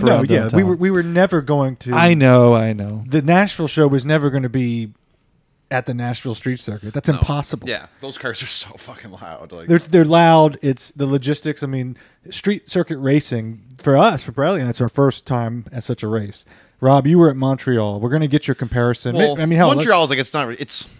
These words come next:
Speaker 3: it's streets. It's kinda like, it's a, that's a great thing about Montreal is it's kind of almost like a hybrid track in some
Speaker 1: Yeah.
Speaker 3: ways.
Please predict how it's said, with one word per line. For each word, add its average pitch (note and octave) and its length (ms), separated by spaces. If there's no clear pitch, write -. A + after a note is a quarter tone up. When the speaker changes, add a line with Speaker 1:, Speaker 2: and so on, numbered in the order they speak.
Speaker 3:
it's - 160
streets. - 500
It's - 120
kinda G3+ 200
like, C#3 140
it's C3+ 160
a, C3+ 60
that's D#3+ 240
a C3 120
great A2+ 220
thing A#2 120
about F#2+ 120
Montreal F2 300
is F2 100
it's F#2+ 140
kind A#2+ 180
of F2+ 80
almost F#2+ 240
like F#2+ 100
a F2 60
hybrid E2+ 420
track C2+ 300
in E2+ 80
some E2 180
Speaker 1:
Yeah. G#2 220
Speaker 3:
ways. C2+ 380